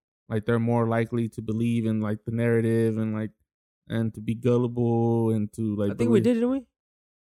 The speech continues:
Speaker 1: I don't think we got into it. I said we, we, we said we were gonna get into it, but we never touched back on it.
Speaker 2: Okay, that's why I, I seen it on my outline. I'm like,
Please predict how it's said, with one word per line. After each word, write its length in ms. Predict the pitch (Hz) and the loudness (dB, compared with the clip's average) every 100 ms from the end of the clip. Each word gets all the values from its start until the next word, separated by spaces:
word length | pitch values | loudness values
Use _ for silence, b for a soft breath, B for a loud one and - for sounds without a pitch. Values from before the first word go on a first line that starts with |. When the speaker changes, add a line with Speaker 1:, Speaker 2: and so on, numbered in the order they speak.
| _ | _
Speaker 1:
I 40 | 123 | -4
don't 100 | 143 | -2
think 140 | 143 | 0
we 60 | 120 | 0
got 120 | 117 | 0
into 200 | 123 113 | -2 -4
it. 20 | |
I 40 | 110 | -2
said 120 | 143 | 0
we, 80 | 123 | 0
we, 360 | 123 - - 123 | 0 -4 -8 -6
we 120 | 131 | -4
said 160 | 143 139 | 0 2
we 100 | 123 | 2
were 240 | 120 131 | 2 0
gonna 180 | 139 143 | -2 -4
get 120 | 147 | -4
into 160 | 151 160 | -2 -2
it, 60 | |
but 80 | 123 | -2
we 100 | 117 | -2
never 180 | 110 107 | -2 -4
touched 240 | - 107 | -6 -10
back 180 | 107 107 - | -8 -12 -12
on 140 | 113 | -2
it. 40 | |
Speaker 2:
Okay, 280 | 113 107 110 | -2 0 0
that's 160 | 98 143 | 2 4
why 180 | 156 135 | 4 4
I, 120 | 120 | 2
I 20 | |
seen 220 | 123 170 | 2 2
it 60 | 180 | 2
on 100 | 156 | 4
my 120 | 127 | 4
outline. 280 | 127 156 135 | 4 4 2
I'm 100 | 120 | 0
like, 140 | 117 | -2